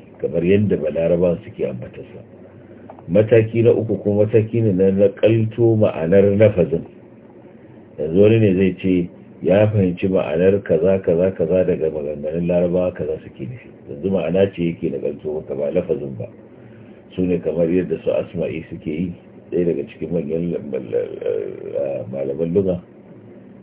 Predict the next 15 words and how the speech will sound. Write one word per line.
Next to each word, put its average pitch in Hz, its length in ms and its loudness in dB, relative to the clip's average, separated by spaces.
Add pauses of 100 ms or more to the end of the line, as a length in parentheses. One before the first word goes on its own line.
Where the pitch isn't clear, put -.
(140)
Sai 82 240 -2
sun 95 160 -2
fahimci 80 420 -6
Balarabe 85 500 2
in 78 180 -6
ya 87 100 -2
ce 87 140 -6
kaza 80 300 -2
ga 78 160 0
ma'anar 76 380 -4
da 76 80 -10
yake 76 260 -10
nufi. 67 280 -12
Kaga 78 260 0
nan 95 280 -2